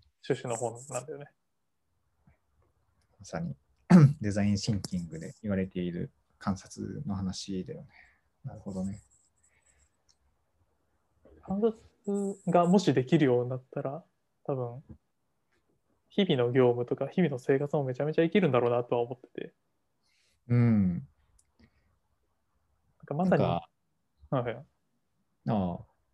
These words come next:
Speaker 2: あ、あ、まさに。
Speaker 1: ああ、まさになんか業務プロセス改善とかさ。
Speaker 2: ああ、そう。それをね、言おうとした。
Speaker 1: あ、本当に。<laughs>
Speaker 2: あの、大前さんを思い出したなと思って。
Speaker 1: ああ、確かに。
Speaker 2: そのね、あの、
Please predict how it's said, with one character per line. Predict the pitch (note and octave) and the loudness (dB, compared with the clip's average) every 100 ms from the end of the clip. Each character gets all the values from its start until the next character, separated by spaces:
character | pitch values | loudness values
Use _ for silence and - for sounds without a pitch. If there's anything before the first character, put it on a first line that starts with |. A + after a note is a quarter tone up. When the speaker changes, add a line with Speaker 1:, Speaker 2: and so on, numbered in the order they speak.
| _ - | _ -6
Speaker 2:
あ、 | |
あ、 | G#2 | -2
ま | G#2 | -2
さ | F2+ | -4
に。 | - - - _ _ _ _ - | -6 -10 -14 _ _ _ _ 2
Speaker 1:
あ | C3+ A#2+ | 2 2
あ、 | |
ま | F#3+ | -2
さ | G#3+ | -4
に | C3+ | -4
な | |
ん | B2 | -4
か | B2 - D#3 | -6 -6 0
業 | D#3 | 4
務 | F3 F3 | 6 6
プ | F3+ E3+ | 4 2
ロ | |
セ | D#3+ E3+ | 2 -2
ス | - | 2
改 | E3 C3+ | 4 4
善 | A2 | -2
と | - | -10
か | - | -16
さ。 | - _ _ _ _ _ _ - | -20 _ _ _ _ _ _ -6
Speaker 2:
あ | G#2+ F#2 | -4 -4
あ、 | |
そ | - E2+ | -6 -12
う。 | D#2+ | -12
そ | - - | -14 -8
れ | A2+ | -4
を | G2 F#2+ | -4 -6
ね、 | F2+ C3 | -8 -8
言 | A#2+ | -8
お | F#2+ | -8
う | |
と | D2+ | -10
し | - | -14
た。 | - _ _ | -18 _ _
Speaker 1:
あ、 | C3 | 4
本 | C3 | 6
当 | C3+ C#3+ | 6 6
に。 | - A3+ A#3 A#3+ G3+ - C4+ - - B3+ | 8 8 8 6 6 4 4 4 0 2
<laughs> | - A#3 - - - - F#4 E4+ - _ _ G2 | 2 2 -2 -8 -8 -6 -10 -12 -14 _ _ -6
Speaker 2:
あ | |
の、 | F#2+ F#2+ C3+ | -4 0 2
大 | G#2+ | 4
前 | F#2 | 2
さ | E2+ F2 | 0 -6
ん | E2+ | -4
を | |
思 | F2 F2 | -4 -4
い | |
出 | F2 | -6
し | - | -8
た | - | -8
な | E2 | -10
と | D#2 - | -10 0
思 | B2+ | 2
っ | |
て。 | |
Speaker 1:
あ | A#2 A2+ A#2 | 4 0 -4
あ、 | - - _ | -8 -18 _
確 | - - | -16 -10
か | A#2 | -10
に。 | - - _ F#3 - _ _ _ | -10 -18 _ -20 -20 _ _ _
Speaker 2:
そ | F#2+ | -6
の | F2+ F2 | -4 -2
ね、 | F#2 - _ _ _ | -4 -6 _ _ _
あ | - G2+ | -6 -2
の、 | G2 G2+ G2+ G#2 | 0 0 -2 -4